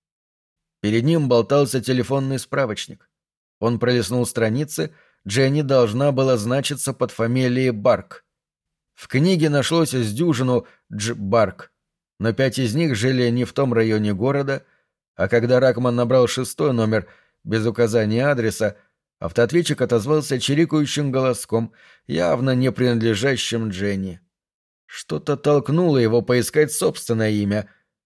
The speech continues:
Да, его тоже нет. При этом открытии на него снизошло странное спокойствие. На мосту не было скоростной полосы. Вернулись на место разобранные эстакады. Район, где он жил, ещё не застроен,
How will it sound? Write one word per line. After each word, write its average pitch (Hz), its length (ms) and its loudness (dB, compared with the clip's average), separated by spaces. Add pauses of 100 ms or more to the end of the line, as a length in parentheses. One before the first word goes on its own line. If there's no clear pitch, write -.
Да, 147 460 -4 (440)
его 120 340 0
тоже 98 380 -4
нет. 85 380 -12 (640)
При 107 140 0
этом 131 240 0
открытии 139 500 0
на 123 100 0
него 123 300 2
снизошло 127 520 0
странное 135 560 -2
спокойствие. - 920 -10 (640)
На 117 160 -2
мосту 143 360 0
не 156 200 2
было 143 200 2
скоростной 131 520 -2
полосы. 113 560 -2 (500)
Вернулись 143 600 2
на 131 120 0
место 143 340 0
разобранные 127 640 0
эстакады. 113 640 -4 (380)
Район, 143 440 2
где 120 180 0
он 123 140 2
жил, 143 200 2
ещё 123 320 0
не 113 140 0
застроен, 147 640 0